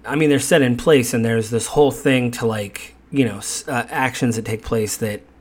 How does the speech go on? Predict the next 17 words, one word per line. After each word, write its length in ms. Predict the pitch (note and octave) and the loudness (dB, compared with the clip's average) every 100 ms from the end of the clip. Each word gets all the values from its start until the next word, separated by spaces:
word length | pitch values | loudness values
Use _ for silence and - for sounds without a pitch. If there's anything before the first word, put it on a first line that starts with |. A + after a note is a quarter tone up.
| - | -6
put 120 | - C3+ | -2 2
things 160 | A#2+ | 2
in 100 | A2 | 2
motion. 540 | A#2+ D3 D3 C#3+ C#3 - - - - - | 6 6 6 4 4 2 -14 -20 -20 -10
And 100 | D3+ - | -10 2
also 560 | G3+ A3 - E3 D3+ | 6 6 8 10 10
the, 340 | - C#3+ C#3+ E3+ | 6 -2 2 2
the 160 | E3 | 2
fact 380 | D3+ F3+ E3+ - | 2 4 4 6
that 220 | D3 C#3 - - - - - - | 6 6 0 -20 -20 -20 -20 -8
this 340 | C#3 F#3 G#3+ | 2 4 4
is 200 | G#3+ G#3+ | 0 -4
really, 320 | E3+ F3 D3+ C3+ | -4 2 6 6
like, 280 | B2 A#2+ | 4 2
an 180 | B2 A#2 | 0 -4
endgame 440 | - C3 B2+ A#2+ A#2 | -2 0 2 0 0
scenario 720 | - A2 A#2+ A#2+ G#2 G2+ | -2 0 2 2 -2 -8